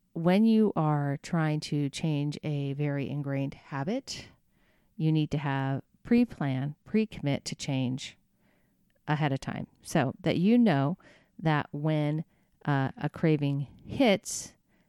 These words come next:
and you're gonna f-, likely fall into that habitual r-,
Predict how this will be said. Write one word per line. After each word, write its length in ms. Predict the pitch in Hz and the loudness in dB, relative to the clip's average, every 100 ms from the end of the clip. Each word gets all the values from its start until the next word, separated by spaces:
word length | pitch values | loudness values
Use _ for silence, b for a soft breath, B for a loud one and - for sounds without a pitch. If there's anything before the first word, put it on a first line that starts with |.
| _ | _
and 120 | - 156 | 0 2
you're 100 | 147 | 4
gonna 160 | 143 | 2
f-, 240 | 131 - - | 0 -6 -10
likely 360 | 165 165 165 160 | 0 0 2 -2
fall 340 | - 160 151 | 0 -2 0
into 440 | 151 196 190 160 147 | 2 2 0 0 -2
that 240 | 139 120 - _ | -4 -6 -10 _
habitual 380 | 165 151 - 151 147 | -4 -4 -2 -4 -4
r-, 60 | 143 | -6